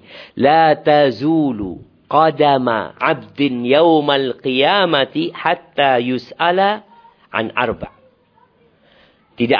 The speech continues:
akan bergeser kedua kaki seorang hamba pada hari kiamat sampai dia ditanya empat perkara. Oh, cuma empat perkara, insya Allah gampang lah. Ana hafalin.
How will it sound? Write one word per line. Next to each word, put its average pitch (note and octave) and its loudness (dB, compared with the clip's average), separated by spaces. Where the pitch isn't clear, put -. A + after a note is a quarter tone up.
akan C#3+ -2
bergeser D#3+ 0
kedua C#3+ 2
kaki D#3+ -2
seorang C3+ -2
hamba C#3+ 0
pada C3 -2
hari B2 -6
kiamat C#3 -6
sampai F#3+ -4
dia E3 0
ditanya C#3+ -4
empat C3+ -6
perkara. A#2 -6
Oh, G3+ 2
cuma C3 -2
empat A2+ -4
perkara, F#2 -6
insya F#2+ -4
Allah G2+ -2
gampang F#2 -4
lah. F2 -8
Ana G2+ -4
hafalin. G2+ -4